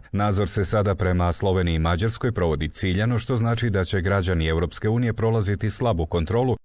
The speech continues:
dok će ostali biti provjeravani u čak tri registra,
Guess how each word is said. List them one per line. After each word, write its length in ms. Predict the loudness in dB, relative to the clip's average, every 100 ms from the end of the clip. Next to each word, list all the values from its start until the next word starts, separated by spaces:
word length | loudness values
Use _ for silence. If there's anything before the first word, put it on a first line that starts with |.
| -4
dok 160 | -4
će 120 | 0 0
ostali 360 | 0 0 0
biti 240 | 0 -2 0
provjeravani 760 | 0 0 0 2 0 0 0
u 120 | -2 -4
čak 300 | -2 -4 -4
tri 320 | -2 0 0
registra, 560 | 0 0 0 -2 -2